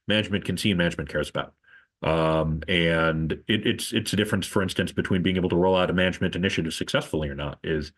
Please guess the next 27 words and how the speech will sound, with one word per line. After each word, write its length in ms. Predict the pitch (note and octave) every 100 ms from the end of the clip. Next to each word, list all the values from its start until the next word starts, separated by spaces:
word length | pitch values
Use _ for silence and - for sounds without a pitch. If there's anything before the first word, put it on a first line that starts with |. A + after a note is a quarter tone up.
| - - -
having 240 | F2 F2
the 220 | E2+ D#2
input, 360 | F#2 F2+ F#2+ D#2+
discussion, 640 | E2 - D#2 - D#2 D2+
and 160 | D2 E2
partnership 480 | G2 F#2 G2 D#2+ D2+
of 100 | D2
the 60 |
union 240 | D2+ D2 C#2+
or 60 |
not. 340 | D2 D2+ - - - - - - _
Um, 560 | G#2+ G#2 G#2 G#2 G#2+ A2
and 260 | B2 A#2+ A#2
so 640 | - B2+ A#2 A#2 A2+ A2 - _ _ _ _ _ _ _ _ - -
all 140 | - F#3+
of 120 | D3+
that 180 | C3 A2
matters 340 | C#3+ A#2 F#2+
all 120 | G2+
the 80 | F2
time, 280 | - A#2 F#2
and 80 | F2+
they're 80 |
gonna 160 | A2+ G#2+
pay 160 | - F#2+
attention 400 | - E3+ G#2 E2+
to 260 | D#2+ D2+